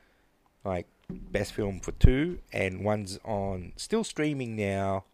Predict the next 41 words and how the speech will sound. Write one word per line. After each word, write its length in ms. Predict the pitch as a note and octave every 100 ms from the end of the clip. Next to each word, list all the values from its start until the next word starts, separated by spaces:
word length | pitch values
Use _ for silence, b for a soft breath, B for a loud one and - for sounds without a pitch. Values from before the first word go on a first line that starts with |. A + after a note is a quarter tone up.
| -
on 400 | C3 C3 B2 A2+
D 200 | G2 F#2+
V 120 | F#2
D 500 | F2+ F2 F2 F2 E2+ -
and 400 | E2+ E2+ E2 F#2
Blu-ray 480 | G2 F#2 F2+ E2+
and 140 | D#2+ D#2+
stuff 260 | - E2+ E2+
like 160 | D#2+
that. 180 | E2 -
And 100 | F#2
I'm 140 | F#2 F#2
still 220 | - F#2
sitting 240 | - F2+
there 120 | F2 E2+
going, 340 | F2 E2+ D#2+ F#2+
"Yeah, 460 | A2 A#2+ - B2+ A#2+
but 180 | - -
if 160 | -
I 40 | B2
had 160 | - A2+
two 220 | - - A#2+
more 240 | A#2+ A2+
days, 420 | G2+ A2 A2+ G#2+
I 80 | G2+
was 120 | E2+
gonna 260 | - G#2+ A2 -
do 120 | G2
that 320 | G2+ - - -
and 120 | E2+
that 220 | - -
and 180 | - E2+
that 200 | - F2 -
and 100 | -
that." 200 | - - - b b b b b b
So 160 | - F2
a 20 |
lot 160 | A#2
of 80 | C3+
the 60 | G#2+
times, 580 | F#2+ G#2 F#2+ B2+ F#3